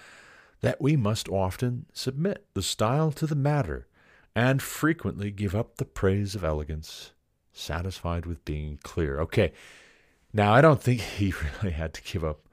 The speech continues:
uh, the praise of elegance. Maybe that's just, uh, proof of how far we have fallen. I think it surely is to some extent. But for our purposes, for our tastes,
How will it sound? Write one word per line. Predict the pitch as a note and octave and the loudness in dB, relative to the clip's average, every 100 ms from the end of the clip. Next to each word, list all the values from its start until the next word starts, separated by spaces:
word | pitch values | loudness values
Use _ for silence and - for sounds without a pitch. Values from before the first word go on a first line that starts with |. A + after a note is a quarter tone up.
| _ _ _ _ _ - | _ _ _ _ _ -8
uh, | D#2 D2 - | -8 -8 -12
the | - F#2 | -12 -10
praise | E2 - E2+ D2+ | -8 -4 -4 -4
of | A#1 | -4
elegance. | E2 F2+ F2 - | -2 -2 -2 -6
Maybe | E2+ D#2+ | -6 -6
that's | D#2 D2+ - - - - _ _ _ _ _ - | -4 -6 -6 -12 -14 -20 _ _ _ _ _ -18
just, | - - _ _ _ _ _ _ | -18 -20 _ _ _ _ _ _
uh, | E2 D#2+ - - | -10 -10 -10 -14
proof | - G2 D#2+ - - - | -4 -4 -4 -10 -16 -10
of | E2 | -8
how | D#2 D2 | -6 -8
far | - F2 D#2+ - _ _ _ _ - | -4 -4 -4 -6 _ _ _ _ -12
we | F2 | -6
have | D#2 | -6
fallen. | - G2+ G2+ F#2+ | -2 0 0 0
I | E2 | -2
think | F#2 D#2 - | -4 -10 -12
it | - - - - _ - _ _ _ _ _ _ - | -16 -16 -18 -20 _ -20 _ _ _ _ _ _ -16
surely | - - C#3 B2 F#2 F2+ | -10 4 8 8 6 2
is | D2 C2+ - - _ _ _ _ - | -4 -6 -12 -16 _ _ _ _ -18
to | - | -12
some | D#2+ C#2+ | -8 -8
extent. | D2 - C#2+ - _ _ _ _ _ _ | -10 -10 -10 -10 _ _ _ _ _ _
But | - - - _ _ _ _ _ _ | -8 -8 -8 _ _ _ _ _ _
for | - G#2 A2 | -4 4 8
our | D#3+ D#3+ | 8 6
purposes, | G#2+ F2+ F2 - E2+ - - - _ _ _ | 4 0 -2 -4 -4 -4 -12 -18 _ _ _
for | - D2+ | -4 2
our | F2+ A2+ | 6 6
tastes, | - C#2+ B1+ - - - | 4 -4 -6 -10 -18 -20